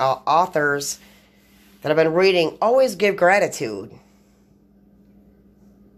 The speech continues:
There's nothing wrong with saying, "Thanks,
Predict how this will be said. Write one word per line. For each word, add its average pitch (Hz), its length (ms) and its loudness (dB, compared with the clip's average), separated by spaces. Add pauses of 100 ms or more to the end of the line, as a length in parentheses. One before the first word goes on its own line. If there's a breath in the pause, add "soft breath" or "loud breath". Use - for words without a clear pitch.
(340)
There's - 160 -4
nothing 233 340 4
wrong 196 240 4
with 190 100 -4
saying, 180 280 0
"Thanks, 175 640 0